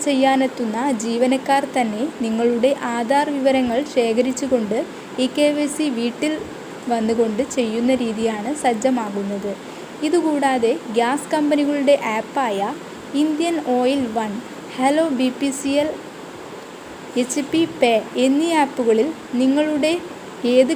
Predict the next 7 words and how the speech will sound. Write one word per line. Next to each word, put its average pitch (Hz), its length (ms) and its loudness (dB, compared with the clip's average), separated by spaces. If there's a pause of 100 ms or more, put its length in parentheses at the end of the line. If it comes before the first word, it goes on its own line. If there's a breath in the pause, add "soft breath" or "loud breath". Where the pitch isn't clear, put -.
കമ്പനിയുടെ 262 580 4 (100)
ഗ്യാസ് 220 380 -2
കണക്ഷൻ 254 480 0
ആണോ 208 200 -6 (540)
അത് 277 120 4 (120)
തിരഞ്ഞെടുത്ത് 262 640 4 (100)
സ്വന്തമായി 247 560 2